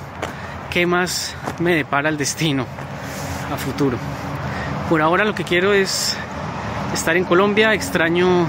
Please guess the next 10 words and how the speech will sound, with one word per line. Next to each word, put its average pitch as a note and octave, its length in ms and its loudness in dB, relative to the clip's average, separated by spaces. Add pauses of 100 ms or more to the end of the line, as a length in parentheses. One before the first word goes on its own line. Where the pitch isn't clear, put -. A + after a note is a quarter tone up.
(1400)
extraño F3+ 720 4 (360)
todo, A#3 320 4
la D3+ 140 4
comida, F3 640 6 (1400)
el D3+ 180 4
ruido, G#3 500 8
a F#3 40 6
los D#3+ 160 6
vendedores E3 400 6
ambulantes, E3 840 2